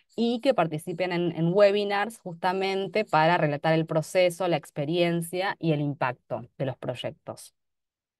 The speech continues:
Eh, también muy importante, los beneficiarios, eh, deben informar,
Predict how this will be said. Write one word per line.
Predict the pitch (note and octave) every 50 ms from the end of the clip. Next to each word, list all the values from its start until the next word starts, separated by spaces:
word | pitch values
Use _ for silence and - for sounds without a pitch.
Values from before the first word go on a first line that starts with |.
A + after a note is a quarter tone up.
| _ _ _ _ _ _ _ - - _ _ _ -
Eh, | D#3 D#3 D3+ D3 D3 D3 C#3+ C#3+ C3+
también | D3+ D#3 D#3+ F3 F3+ G3
muy | G3 G3 G#3
importante, | G#3 G#3 D#3+ G3+ G#3 G3+ - G#3+ A3 A3 G#3+ - A#3 A#3
los | G#3+ F3+ D#3+
beneficiarios, | D#3+ D#3 D#3 D3+ - D#3+ D#3+ - F#3 F3+ F3 F3 F#3+ G3 G3+ G3+ A3 A3+ - - -
eh, | D#3+ D#3 D3+ C#3+ C#3+
deben | D3 D3+ D#3 D#3+ E3
informar, | E3 D#3+ D#3 - - C#3+ C#3+ D3 D3+ D#3 D#3 D#3 D#3+ E3 G#3+